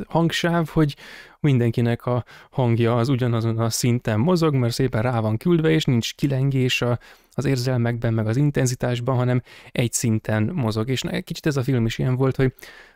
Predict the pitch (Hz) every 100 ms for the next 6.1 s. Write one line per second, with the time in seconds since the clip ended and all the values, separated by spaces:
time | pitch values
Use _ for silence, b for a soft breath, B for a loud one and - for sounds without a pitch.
0 | B _ 165 147 120 110 107 - 143 160
1 | 175 180 - 185 - - b b - 123
2 | 113 110 117 120 120 113 110 110 - 143
3 | 131 117 120 113 120 110 110 113 107 151
4 | 170 156 143 143 - 160 139 120 127 110
5 | 147 196 190 170 B B B 135 123 117
6 | 120